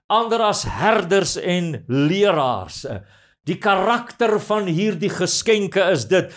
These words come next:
die apostoliese werking, profetiese werking, evangelistiese werking,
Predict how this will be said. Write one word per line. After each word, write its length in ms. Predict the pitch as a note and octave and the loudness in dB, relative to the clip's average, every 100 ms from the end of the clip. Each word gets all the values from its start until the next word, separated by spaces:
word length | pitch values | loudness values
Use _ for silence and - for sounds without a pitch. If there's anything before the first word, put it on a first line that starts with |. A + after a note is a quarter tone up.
| - A2+ | -16 -2
die 80 | F3 | 0
apostoliese 920 | F3 F#3 F#3 - A#3 A#3 A3 - G3 | 0 0 0 2 2 4 2 2 0
werking, 460 | F#3 F#3+ E3 D3+ C3+ | 2 0 0 -4 -2
profetiese 720 | D#3+ G3 - A#3 A3+ F#3+ G3 F#3 | 0 0 2 0 0 -2 0 0
werking, 400 | F#3+ D3+ D3+ - - | 0 0 -4 -6 -12
evangelistiese 1000 | - G#3+ G#3+ G3+ G3 G#3 - - G3 G3 | -2 0 0 0 4 4 2 0 0 0
werking, 540 | F3 F3+ E3 E3+ D3+ | 2 0 0 -2 -2